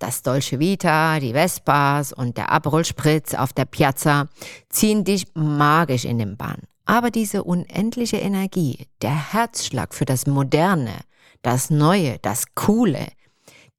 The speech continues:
dieses Tempo und diesen Schneid gemischt mit Fashion, purer Bellezza und der Weltoffenheit, das alles gibt es nur in Mailand. Und ich möchte diesen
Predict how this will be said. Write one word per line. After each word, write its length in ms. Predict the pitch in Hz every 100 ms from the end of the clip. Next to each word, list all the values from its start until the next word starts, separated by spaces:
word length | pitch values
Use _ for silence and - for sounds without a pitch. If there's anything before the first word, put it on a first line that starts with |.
| -
dieses 460 | 160 143 131 -
Tempo 640 | - 180 285 - 143 90 - - - _
und 300 | - 156 139
diesen 540 | 170 160 143 131 117 -
Schneid 640 | - 165 175 302 381 -
gemischt 460 | 151 151 233 330 -
mit 240 | 151 - -
Fashion, 500 | - 226 - 240 240
purer 340 | - 240 262 196
Bellezza 840 | 156 139 147 208 - 269 294 349 _ _ _ - _ _ -
und 160 | 165
der 180 | 135 123
Weltoffenheit, 1040 | 131 190 - 233 - 226 214 202 208 - _ _ _ _ _ _
das 280 | 190 240 - -
alles 440 | 165 170 170 -
gibt 340 | - 151 - -
es 180 | - 139
nur 360 | 139 160 180 - _ _ -
in 160 | 147
Mailand. 600 | 110 - - 127 - - _ _ _ _ _ _ _ _ _ -
Und 100 | 185
ich 100 | 165
möchte 300 | 220 - 226
diesen 460 | 208 196 165 120